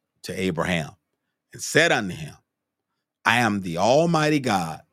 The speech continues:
Walk before me and be thou perfect." He said, "Walk before me and be thou perfect."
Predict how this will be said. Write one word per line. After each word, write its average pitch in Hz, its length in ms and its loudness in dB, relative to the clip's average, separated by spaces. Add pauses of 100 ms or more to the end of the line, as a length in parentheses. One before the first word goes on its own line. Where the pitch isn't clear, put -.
(460)
Walk 143 340 2
before 98 400 -6
me 85 400 -6 (760)
and 76 480 -8 (160)
be 110 520 0 (200)
thou 87 520 0 (520)
perfect." - 500 2 (920)
He 95 160 -2
said, 92 200 -8
"Walk 113 400 0
before 117 360 -4
me 113 160 -4
and 90 160 -6
be 110 180 -2
thou 95 240 -6
perfect." - 520 -10